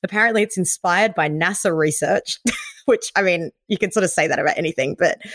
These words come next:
it looks like a fan almost, like a round kind of desk fan. And then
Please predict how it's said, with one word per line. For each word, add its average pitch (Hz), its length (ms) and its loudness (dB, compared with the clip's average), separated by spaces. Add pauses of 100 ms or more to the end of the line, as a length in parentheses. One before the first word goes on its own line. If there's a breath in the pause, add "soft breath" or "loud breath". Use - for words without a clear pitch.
(220 loud breath)
it 233 120 2
looks 349 280 0
like 453 140 0
a 349 80 4
fan 175 760 -2
almost, 208 520 2
like 202 140 0
a 180 80 0
round 170 480 0
kind 170 160 0
of 160 120 0
desk - 360 0 (180)
fan. 156 560 -2 (380 loud breath)
And 185 140 2
then 185 260 2